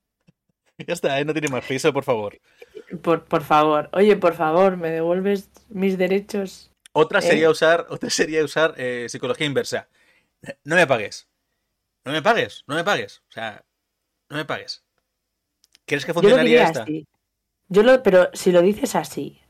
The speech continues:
Speaker 2: con, con en-, con un tonito como de, "No pagues.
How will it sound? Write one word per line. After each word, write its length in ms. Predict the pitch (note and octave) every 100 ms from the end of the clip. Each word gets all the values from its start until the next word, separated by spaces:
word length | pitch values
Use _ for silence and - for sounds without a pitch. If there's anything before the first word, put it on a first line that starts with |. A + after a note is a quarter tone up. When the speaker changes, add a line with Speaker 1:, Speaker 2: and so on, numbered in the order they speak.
| _ _ _ _ _ _
Speaker 2:
con, 240 | E3+ E3 E3
con 160 | E3+
en-, 220 | G3 G#3+
con 160 | G#3+ G3
un 120 | A#3+
tonito 360 | A#3 A3+ A3 A#3
como 260 | G3+ F3+
de, 280 | D#3 D3+ C#3+ - - - _ _ _ _ _ _ _ _ _
"No 260 | C4+ D4+ D4+
pagues. 680 | G3 C#3 C3 C3+ - -